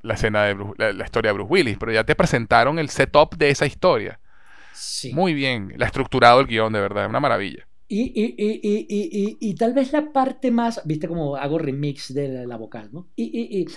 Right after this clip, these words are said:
Speaker 2: ajá,
Speaker 1: Ajá.
Speaker 2: pero, eh,
Speaker 1: Guaca, guaca, guaca, guaca.
Speaker 2: la, la, la, o-, u-, una de las cosas más maravillosas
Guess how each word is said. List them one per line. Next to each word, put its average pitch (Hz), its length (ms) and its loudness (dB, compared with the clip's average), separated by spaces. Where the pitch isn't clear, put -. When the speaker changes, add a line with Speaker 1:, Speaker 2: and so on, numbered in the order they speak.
Speaker 2:
ajá, 123 180 -2
Speaker 1:
Ajá. 107 120 2
Speaker 2:
pero, - 160 -4
eh, 165 140 0
Speaker 1:
Guaca, - 180 0
guaca, - 260 -2
guaca, - 280 -4
guaca. - 180 -8
Speaker 2:
la, 175 300 2
la, 180 320 2
la, 175 320 0
o-, - 200 -8
u-, 202 240 0
una 254 180 2
de 277 60 6
las 185 160 0
cosas 202 420 -6
más 202 520 -4
maravillosas 160 920 -2